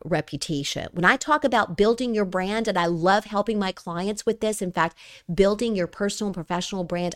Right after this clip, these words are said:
I think is so important. I devoted an entire chapter about this in my book. Well, one of the reasons is because your reputation definitely precedes you,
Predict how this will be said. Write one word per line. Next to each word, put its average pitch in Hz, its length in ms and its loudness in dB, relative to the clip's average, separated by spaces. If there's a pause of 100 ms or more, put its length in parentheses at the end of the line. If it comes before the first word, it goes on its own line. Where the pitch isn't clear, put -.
I 254 180 2
think 220 220 -4
is 165 100 -4
so 294 320 2
important. 156 520 -4 (240)
I 185 100 4
devoted 185 420 4
an 160 120 0
entire 403 440 4
chapter 381 560 0
about 165 380 0
this 160 320 -2
in 196 160 2
my 240 160 0
book. 294 460 0 (400)
Well, 196 420 0
one 190 260 0
of 302 120 -2
the 294 80 0
reasons 269 560 -4
is 180 100 -6
because 185 560 -6 (260)
your 214 380 0
reputation 302 1040 -4 (420)
definitely 311 520 -2
precedes 302 640 -4
you, 170 180 -2